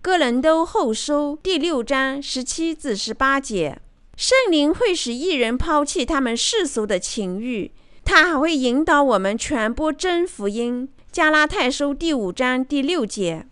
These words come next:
圣灵引导义人阅读和信仰这美丽福音，并教诲他人。提摩太前书第四章十三节。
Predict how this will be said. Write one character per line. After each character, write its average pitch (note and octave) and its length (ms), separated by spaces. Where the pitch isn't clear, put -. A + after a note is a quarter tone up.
圣 - 180
灵 D4 200
引 C#4+ 200
导 C#4 240
义 D#4+ 240
人 A3+ 400
阅 F4 220
读 A3 220
和 B3+ 200
信 F4 340
仰 A#3 180
这 D4+ 180
美 G#3+ 200
丽 C4 180
福 A3 200
音， A#3+ 340
并 F#4 240
教 A4 140
诲 G3+ 320
他 C#4 320
人。 F#3+ 420
提 D#4 180
摩 E4 180
太 E4 260
前 A#3 340
书 D#4 240
第 D4+ 220
四 C#4+ 260
章 C4+ 320
十 A#3+ 180
三 C#4 320
节。 F#3 400